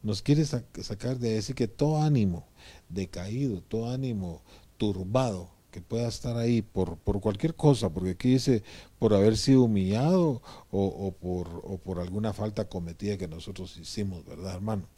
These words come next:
Eh, hoy en el nombre de Jesús, eh, quitémosla de nuestra vida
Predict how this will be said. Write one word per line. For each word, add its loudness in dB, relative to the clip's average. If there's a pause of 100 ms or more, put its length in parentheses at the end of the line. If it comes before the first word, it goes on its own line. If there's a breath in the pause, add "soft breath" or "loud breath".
(520 loud breath)
Eh, -4 (100)
hoy 4
en -8
el -6
nombre -2
de -4
Jesús, -8 (460 loud breath)
eh, -10
quitémosla -2
de -8
nuestra -6
vida -4